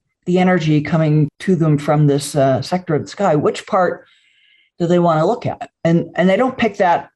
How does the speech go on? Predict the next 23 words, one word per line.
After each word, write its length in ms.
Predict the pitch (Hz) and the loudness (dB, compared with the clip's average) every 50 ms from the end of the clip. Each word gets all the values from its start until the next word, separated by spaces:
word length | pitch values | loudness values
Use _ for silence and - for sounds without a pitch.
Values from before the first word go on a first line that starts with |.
| - | -4
you 100 | - 180 | -2 0
know, 80 | 175 170 | 0 0
randomly 500 | 165 170 170 160 165 170 170 180 190 196 | 0 2 2 2 2 2 2 2 2 2
like 300 | 165 160 147 147 - - _ - | 2 0 0 -2 -4 -8 _ -2
we 140 | 165 151 151 | 0 0 0
pick 280 | 151 151 147 - - | 0 -2 -4 -4 -2
Instagram 540 | - 165 180 - - - 127 131 - - - | -2 -2 -2 -2 -4 -4 -2 -2 -2 -2 -4
filters. 420 | - - - - 190 247 285 - _ _ _ _ _ _ _ _ _ _ - | -4 -4 -4 -2 -2 -2 -4 -6 _ _ _ _ _ _ _ _ _ _ -2
They 140 | 185 196 233 | 0 0 0
pick 240 | - - 240 - 208 | 0 -2 -2 -2 -2
it 140 | 196 - | -4 -2
because 520 | - 180 180 185 170 165 160 160 156 147 139 - - - - - | -2 -4 0 0 2 2 2 0 -2 -4 -6 -12 -16 -18 -8 -2
different 480 | 180 185 175 - 190 175 156 - - _ _ - | -2 -2 -2 0 -2 -2 -2 -4 -8 _ _ -2
wavelengths 640 | 170 180 185 185 190 175 156 143 139 135 131 - - | 0 2 2 2 2 0 0 0 0 0 0 -2 -4
of 180 | 139 135 147 | -6 -4 -2
light 400 | 170 165 160 147 139 135 139 - - - - - _ _ - | 0 2 2 2 0 0 -4 -8 -16 -20 -20 -20 _ _ -2
are 160 | 175 170 165 | -2 -2 -2
fingerprints 1040 | - - - 214 214 220 185 180 - - 160 170 - - - - - - - - _ _ _ _ _ _ _ _ _ _ _ _ _ - | -2 -2 0 2 2 2 0 0 -2 0 0 0 0 -2 -6 -12 -12 -14 -18 -20 _ _ _ _ _ _ _ _ _ _ _ _ _ -2
of 400 | 156 156 156 160 151 - - - | 0 2 2 2 0 -2 -4 -4
different 400 | 190 180 - - 160 139 - - | -4 -2 -2 0 -2 -2 -2 -2
chemical 440 | - 180 175 170 - - 143 - | -2 0 0 0 0 0 0 0
elements 580 | 143 156 147 147 151 147 143 135 131 - - - - - | 2 2 2 2 2 2 0 0 -4 -6 -10 -18 -12 -6
or 440 | - 151 147 143 143 143 143 143 | -2 -2 0 0 0 -2 -4 -6